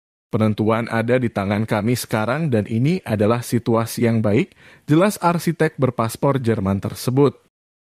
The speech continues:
Ketika Persija dalam motivasi yang tinggi untuk mengunci posisi kedua B R I Liga Satu yang berarti tiket menuju playoff Piala A F C,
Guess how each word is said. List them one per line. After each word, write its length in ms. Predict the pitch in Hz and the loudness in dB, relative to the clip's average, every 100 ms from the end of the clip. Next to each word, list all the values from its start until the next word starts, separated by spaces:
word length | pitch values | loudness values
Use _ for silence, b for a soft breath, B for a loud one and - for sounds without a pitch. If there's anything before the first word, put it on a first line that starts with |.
| _ - | _ -8
Ketika 400 | - 180 208 220 | -4 -2 0 0
Persija 560 | 196 170 143 147 180 | -2 0 0 2 2
dalam 320 | 131 127 127 | 2 2 0
motivasi 560 | 120 123 113 117 - 147 | -2 -2 0 -2 0 0
yang 160 | 139 135 | 0 0
tinggi 400 | 131 123 139 - | 0 2 0 0
untuk 320 | 117 131 131 | -2 -2 0
mengunci 400 | 120 120 117 180 | 2 2 0 -2
posisi 480 | 143 - 113 - 104 | -4 -6 -6 -6 -6
kedua 400 | 113 117 113 113 | 0 2 2 2
B 160 | 104 | 0
R 160 | 98 107 - | 0 -4 -2
I 160 | 143 | 0
Liga 240 | 123 120 107 | 0 0 0
Satu 400 | 104 98 156 156 | -2 -2 2 2
yang 240 | 110 104 | 2 0
berarti 480 | 101 92 90 165 180 | 0 -2 -2 -4 -2
tiket 480 | 123 - 151 - 147 | -4 -2 -4 -4 0
menuju 400 | 156 170 185 208 | 2 2 0 0
playoff 480 | 202 180 117 - | 0 0 -4 -6
Piala 320 | - 104 92 85 | 0 0 0 -4
A 240 | 101 98 | -8 -6
F 240 | 92 - | -6 -6
C, 320 | - 104 82 | -4 -4 -4